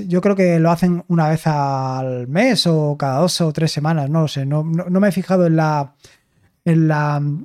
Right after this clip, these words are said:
periodicidad, pero para mí es un imprescindible. Cada vez que sale uno me lo pongo porque es que,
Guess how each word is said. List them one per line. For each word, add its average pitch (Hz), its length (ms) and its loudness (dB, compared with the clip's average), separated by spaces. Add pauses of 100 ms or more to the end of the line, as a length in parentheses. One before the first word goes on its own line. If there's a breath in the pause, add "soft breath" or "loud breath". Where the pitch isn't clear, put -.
(220)
periodicidad, 170 760 2
pero 156 320 2
para 156 160 0
mí 143 120 2
es 190 160 2
un 202 100 4
imprescindible. 170 580 2
Cada 151 180 0
vez 175 80 2
que 180 100 -2
sale 180 220 2
uno 202 320 2 (340 loud breath)
me 156 200 0
lo 147 200 2
pongo 180 280 2
porque 160 260 -2
es 139 120 -6
que, 180 400 0